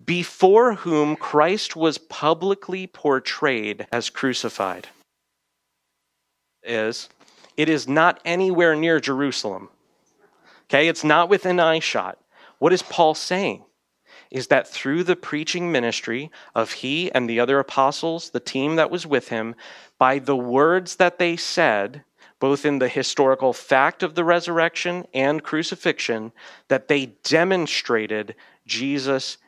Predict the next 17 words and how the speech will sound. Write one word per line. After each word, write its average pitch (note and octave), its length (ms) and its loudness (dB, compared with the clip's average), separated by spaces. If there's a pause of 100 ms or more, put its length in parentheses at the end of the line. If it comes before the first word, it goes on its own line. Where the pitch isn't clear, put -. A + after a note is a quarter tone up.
(140)
as A#2 240 -2
crucified. G2+ 800 -6 (440)
That D#3+ 180 4
is, D#3+ 260 0
in G#3+ 240 2
some G3 300 2
sense, F3 420 -2
though C#3+ 180 2
not D3 300 2
seeing G3 400 -2
with F#3+ 220 -2
their D#3+ 260 2
eyes, A2+ 460 2 (200)
he D#3 200 -4
was C3+ 180 0
publicly D#3 720 -2
portrayed. A2 800 -2